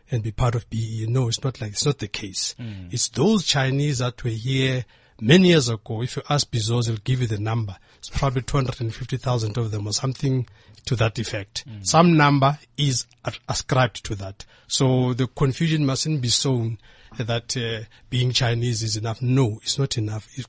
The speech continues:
Speaker 1: gotta be those people that, uh, George Bezos can, uh,
Speaker 2: <laughs>
Speaker 1: circumscribe.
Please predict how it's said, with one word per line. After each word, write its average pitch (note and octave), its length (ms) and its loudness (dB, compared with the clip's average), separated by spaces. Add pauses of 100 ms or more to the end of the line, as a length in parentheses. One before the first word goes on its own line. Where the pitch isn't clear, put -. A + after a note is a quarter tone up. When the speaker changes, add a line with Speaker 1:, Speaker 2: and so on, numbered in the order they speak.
Speaker 1:
gotta D3+ 200 6
be C#3+ 120 4
those C3+ 560 2 (340)
people C#3 320 -2
that, B2 320 -4
uh, B2+ 140 -2 (100)
George B2+ 300 0
Bezos A2+ 560 -4
can, A2 340 -6 (340)
uh, C#3 60 0
Speaker 2:
<laughs> B2+ 160 -2
Speaker 1:
circumscribe. A#2+ 720 0